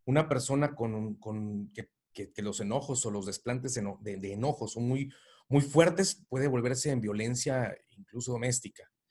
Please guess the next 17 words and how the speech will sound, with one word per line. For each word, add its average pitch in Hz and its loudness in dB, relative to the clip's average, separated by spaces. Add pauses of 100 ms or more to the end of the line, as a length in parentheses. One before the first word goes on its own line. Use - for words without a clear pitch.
(520)
Una 151 4
depresión 165 4 (540)
puede 135 4
volverse 131 2
pensamientos 104 -8
suicidas. 107 -6 (280)
Entonces 156 4
es - 4
importante 175 2 (200)
llegar 135 2 (240)
y, 123 -6
y 131 -4
traducir 127 2
esto 165 2
hasta 127 0
dónde 170 2
llegan. 131 0